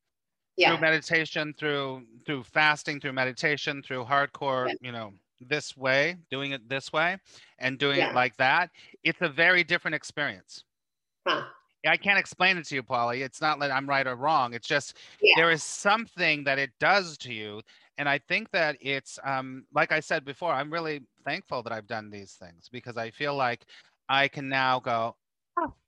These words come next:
Speaker 2: that's possible." When I'm really down or it's
Speaker 1: Yeah.
Speaker 2: like, "Nah," I go, "Oh, yeah, that's
Speaker 1: Yeah.
Speaker 2: there."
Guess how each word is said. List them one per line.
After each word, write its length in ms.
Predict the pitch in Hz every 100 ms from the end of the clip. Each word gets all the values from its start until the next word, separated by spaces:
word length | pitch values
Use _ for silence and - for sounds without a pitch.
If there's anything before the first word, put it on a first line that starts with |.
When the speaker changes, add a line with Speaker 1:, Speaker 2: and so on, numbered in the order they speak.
| -
Speaker 2:
that's 160 | 247 -
possible." 560 | 190 165 - - 107
When 100 | 131
I'm 140 | 143 175
really 220 | 208 196
down 460 | 147 156 165 165
or 140 | 143 127
it's 140 | 120
Speaker 1:
Yeah. 80 | 135
Speaker 2:
like, 140 | 127
"Nah," 160 | 175 175 - - _
I 80 | 202
go, 100 | - - 247
"Oh, 80 |
yeah, 160 | 240 226
that's 180 | - - -
Speaker 1:
Yeah. 60 | 135
Speaker 2:
there." 200 | 90